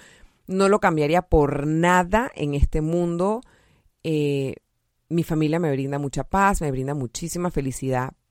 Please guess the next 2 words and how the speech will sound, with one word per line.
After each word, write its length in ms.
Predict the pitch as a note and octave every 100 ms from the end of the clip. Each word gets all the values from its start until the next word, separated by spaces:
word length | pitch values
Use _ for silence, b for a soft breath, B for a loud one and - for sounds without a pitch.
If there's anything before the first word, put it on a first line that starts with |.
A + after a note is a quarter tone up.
| _
pero 420 | G3 F#3+ B2+ B2 C3+ _ b b b b b b b b b b _ -
el 380 | G3 F#3 F#3